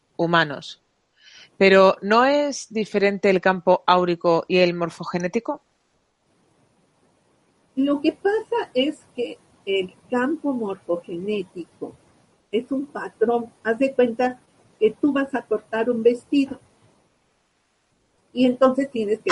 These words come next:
Speaker 2: traerle o ponerle un patrón para poder hacer un buen vestido.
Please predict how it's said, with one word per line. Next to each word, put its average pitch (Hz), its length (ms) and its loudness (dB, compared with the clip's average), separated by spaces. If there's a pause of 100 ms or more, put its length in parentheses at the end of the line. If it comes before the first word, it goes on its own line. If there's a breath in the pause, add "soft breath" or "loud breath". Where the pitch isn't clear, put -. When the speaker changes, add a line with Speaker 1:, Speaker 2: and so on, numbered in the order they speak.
Speaker 2:
traerle 185 520 0
o 180 60 -6
ponerle 185 560 -4
un 180 220 -6
patrón 254 480 -2
para 170 320 -6
poder 175 320 -4
hacer 180 320 -6
un 175 100 -8
buen 165 200 -6
vestido. 247 500 -4